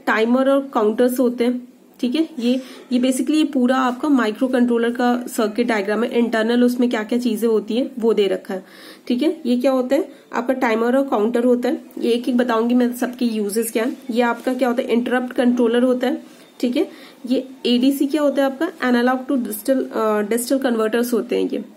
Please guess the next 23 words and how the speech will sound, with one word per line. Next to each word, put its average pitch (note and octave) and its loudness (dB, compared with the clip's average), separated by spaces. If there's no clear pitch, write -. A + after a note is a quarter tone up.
ठीक B3 0
है। - -8
Analog, A#3 0
analog A#3+ 2
को C4+ 2
digital B3 2
में B3+ 2
convert A3+ 0
करने A#3 2
के A#3+ -2
लिए C#4 2
हम C4 0
इस B3 -2
पिन A#3+ 0
का A#3+ 0
यूज A3+ 0
करते A#3+ 0
हैं। D4+ -2
फिर C4 0
यहाँ B3 0
पे C4 0
क्या C4+ 2
है, D#4+ -4